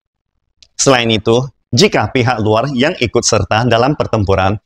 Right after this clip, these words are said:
dapat melukai sasaran signifikan,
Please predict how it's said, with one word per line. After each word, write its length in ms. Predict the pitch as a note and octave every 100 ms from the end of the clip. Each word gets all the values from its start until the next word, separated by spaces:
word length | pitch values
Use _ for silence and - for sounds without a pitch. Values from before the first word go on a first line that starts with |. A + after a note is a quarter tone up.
| _
dapat 400 | G#2 B2+ F3+ C3+
melukai 560 | C3 A#2+ A2 G#2+ G#2 C3
sasaran 560 | - G#2 G#2+ A2+ B2 -
signifikan, 640 | - C#3 C3+ F3 D3 F#2+